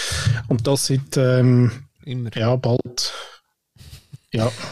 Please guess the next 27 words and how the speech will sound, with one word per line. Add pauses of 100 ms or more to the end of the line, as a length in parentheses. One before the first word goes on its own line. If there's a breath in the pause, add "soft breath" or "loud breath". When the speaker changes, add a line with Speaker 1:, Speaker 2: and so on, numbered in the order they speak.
Speaker 2:
Aber
es
Speaker 1:
sehr
Speaker 2:
hat
im
Fall
Speaker 1:
immer.
Speaker 2:
eine
schöne
Ausstellung
gegeben
in
Zürich
im,
äh,
Landesmuseum
zum
Thema
Sündenbock. (840)
Speaker 1:
Mhm. (300)
Speaker 2:
Dass
das
wirklich
ein
Phänomen
ist,
wo